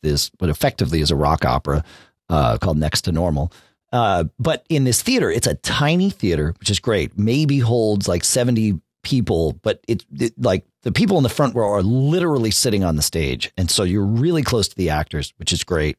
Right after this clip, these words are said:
uh, especially for kind of an emotional story like this. Uh, but the actors aren't using microphones.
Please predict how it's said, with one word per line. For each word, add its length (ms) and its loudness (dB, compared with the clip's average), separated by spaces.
uh, 240 0
especially 380 0
for 380 -2
kind 140 2
of 80 0
an 60 -2
emotional 400 0
story 300 0
like 180 0
this. 240 -4
Uh, 200 0
but 160 0
the 160 0
actors 320 2
aren't 160 2
using 240 4
microphones. 520 0